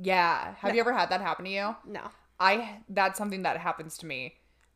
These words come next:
Speaker 1: pretty frequently.
Speaker 2: Really?
Speaker 1: That I will, if I'm going about a dream and things get too weird,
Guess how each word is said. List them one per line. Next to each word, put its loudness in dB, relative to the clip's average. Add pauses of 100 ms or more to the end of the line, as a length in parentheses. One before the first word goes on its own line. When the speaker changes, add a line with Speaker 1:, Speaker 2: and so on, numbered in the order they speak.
(160)
Speaker 1:
pretty -6
frequently. -8
Speaker 2:
Really? 0
Speaker 1:
That 6
I 6
will, 2 (120)
if -4
I'm -4
going 2
about 2
a -4
dream -6
and -10
things -8
get -6
too -10
weird, -6